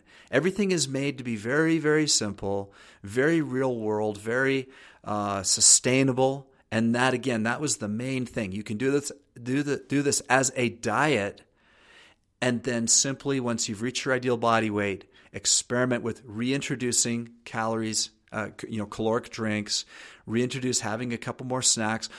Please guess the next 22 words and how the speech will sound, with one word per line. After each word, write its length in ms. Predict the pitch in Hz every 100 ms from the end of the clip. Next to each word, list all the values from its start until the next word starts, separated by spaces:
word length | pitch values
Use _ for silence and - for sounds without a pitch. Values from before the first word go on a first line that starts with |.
| -
watch 360 | 107 110 131 -
the 100 | 156
scale 540 | - - 131 123 131
as 160 | 135 123
you 100 | 151
go, 340 | 120 110 120
and 140 | 143 117
just 220 | 127 -
make 140 | 127
sure 260 | - 123 123
that 100 | 123
you 100 | 120
don't 260 | 117 120 -
overdo 460 | 117 113 127 117 107
it. 260 | 120 - _ _ _ - - - -
One 320 | 104 123 185
of 60 |
the 100 | 226
things 320 | 208 208 196 185
that 140 | 180
people 280 | 165 156 156
did 380 | 131 120 127